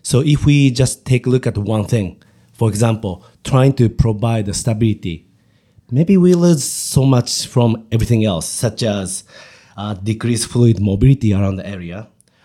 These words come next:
or decreased proprioceptive input to th-, those area, and maybe necessary loading to that injured site for the proper healing, or lots of great, you know, uh, impul-, inputs, neural, um,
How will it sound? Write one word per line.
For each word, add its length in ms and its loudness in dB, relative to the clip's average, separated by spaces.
or 240 -10
decreased 680 -4
proprioceptive 760 -2
input 460 -2
to 120 -10
th-, 140 -10
those 240 -12
area, 320 -14
and 440 -10
maybe 260 -6
necessary 580 2
loading 760 0
to 180 2
that 320 -2
injured 400 0
site 400 -2
for 160 -2
the 80 -2
proper 280 0
healing, 460 -4
or 460 -2
lots 260 0
of 180 -2
great, 360 2
you 200 0
know, 140 -2
uh, 280 -2
impul-, 540 0
inputs, 680 0
neural, 360 0
um, 300 -4